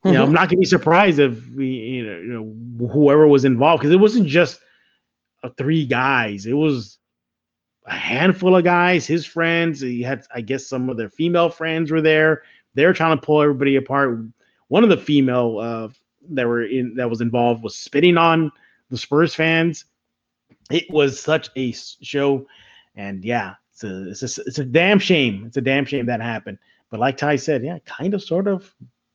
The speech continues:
Speaker 1: slowly going back to normalcy
Speaker 2: <laughs>
Speaker 1: because this, this is the first time. I mean, this usually happens a lot between Spurs fans and, uh, Rockets fans. Back in the day, Ty, in the Alamo Dome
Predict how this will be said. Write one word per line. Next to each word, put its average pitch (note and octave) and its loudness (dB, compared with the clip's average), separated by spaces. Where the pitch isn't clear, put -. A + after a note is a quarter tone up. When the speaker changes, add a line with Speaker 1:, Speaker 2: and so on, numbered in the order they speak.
Speaker 1:
slowly E3+ 2
going F#3+ 4
back F#3 0
to F#3 -6
normalcy A#2+ 0
Speaker 2:
<laughs> - -4
Speaker 1:
because A3 4
this, D4+ 4
this C#4+ 2
is - 4
the A#3 4
first A#3+ 4
time. A3+ -4
I G3 -2
mean, F#3+ 4
this A#3+ -2
usually A#3 0
happens E3+ -4
a A#2+ -8
lot C#3 -2
between A#2 -6
Spurs C3 -4
fans A#2+ -8
and, G#2+ -12
uh, F#2 -10
Rockets D3+ -6
fans. G2+ -10
Back G3 2
in D#4+ 6
the F#3 6
day, C3+ 2
Ty, A3 -2
in C3 -4
the A#2+ -2
Alamo D3+ 2
Dome G2+ -8